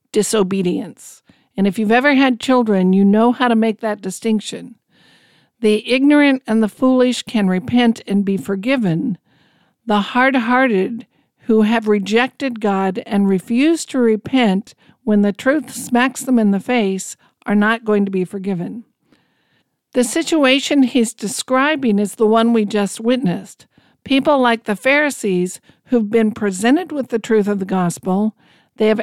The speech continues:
accurately heard the truth about Jesus, they've seen him perform a miracle, and then they turn away and reject it.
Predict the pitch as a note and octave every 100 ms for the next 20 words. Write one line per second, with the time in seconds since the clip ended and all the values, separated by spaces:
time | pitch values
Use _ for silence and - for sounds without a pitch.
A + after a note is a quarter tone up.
0 | - A3+ C4+ C4+ D4+ C4+ B3+ A#3+ B3 A#3+
1 | A3+ G#3+ A3 G3+ G#3 G3+ G3 F3+ F3+ F3
2 | G#3+ A3+ - _ _ B3 A#3 G#3+ - C#4
3 | D#4 D#4 D4 D#4 B3+ A#3 B3 A#3 A#3 A3
4 | G#3 G3 G3 G3+ G#3 G#3 _ _ - A3
5 | A3 A3 G#3+ G3 - - D#4 D#4+ B3 G#3+
6 | G#3 G3+ G3 F#3 G3+ - - C3 _